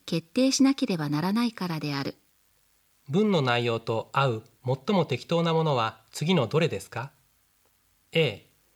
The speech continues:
Speaker 2: 単一の世界共通語がすでにできています。B、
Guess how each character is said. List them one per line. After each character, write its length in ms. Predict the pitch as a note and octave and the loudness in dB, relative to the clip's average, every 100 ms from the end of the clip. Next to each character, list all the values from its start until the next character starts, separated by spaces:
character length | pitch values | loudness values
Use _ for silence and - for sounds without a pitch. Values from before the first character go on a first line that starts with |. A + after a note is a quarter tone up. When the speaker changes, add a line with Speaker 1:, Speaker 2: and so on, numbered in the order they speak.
| _ _ _ - | _ _ _ -2
Speaker 2:
単 240 | E3 F3+ | 2 2
一 180 | F3 E3+ | 0 0
の 260 | E3 D#3+ - | 0 0 -4
世 160 | F#3 | -4
界 220 | F#3+ C#3 | 0 0
共 240 | A2+ D3 D#3+ | 0 0 0
通 160 | - | -2
語 140 | D#3 D3+ | 0 2
が 260 | C#3+ C3+ - _ | 2 0 -6 _
す 140 | - | 0
で 100 | F#3+ | 2
に 120 | D3 A2 | 2 2
で 120 | D3+ | 0
き 80 | - | -2
て 120 | A#2 | -6
い 100 | G2+ | -6
ま 140 | G2 | -8
す。 200 | - - _ _ _ _ _ _ _ _ _ _ - | -10 -18 _ _ _ _ _ _ _ _ _ _ -6
B、 400 | D#3 G#2+ - | -4 -4 -8